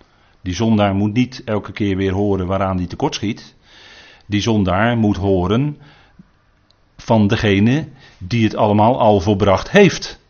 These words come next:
En die aan het kruis zei: "Het is volbracht." Dat is, dat is precies andersom. Hè, we zouden dan ook niet de mensen brengen tot Christus, maar we zouden Christus brengen naar de mensen. En we zouden hem verkondigen.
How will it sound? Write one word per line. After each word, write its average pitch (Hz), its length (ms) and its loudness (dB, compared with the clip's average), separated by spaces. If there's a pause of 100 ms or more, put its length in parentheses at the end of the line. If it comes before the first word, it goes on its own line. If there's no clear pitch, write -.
(420)
En 117 200 2
die 107 240 0
aan 104 120 0
het 98 120 -4
kruis 104 300 -2
zei: 110 260 -4
"Het 101 240 -4
is 196 160 2
volbracht." 123 640 -2 (2000)
Dat 101 260 -4
is, 101 200 -6
dat 104 220 0
is 92 120 -6
precies 143 280 -4
andersom. 98 640 -2 (240)
Hè, 123 220 -6
we 107 80 -6
zouden 104 320 0
dan 104 140 2
ook 101 80 0
niet 110 180 0
de 98 60 -2
mensen 104 320 0
brengen 98 260 0
tot 92 160 -10
Christus, 151 580 -4 (280)
maar 107 160 -2
we 104 60 -2
zouden 101 320 0
Christus 131 380 0
brengen 101 300 2
naar 101 160 2
de 101 80 0
mensen. 131 500 2 (920)
En 101 140 -6
we 104 80 0
zouden 98 440 0
hem 165 340 6
verkondigen. 87 640 -2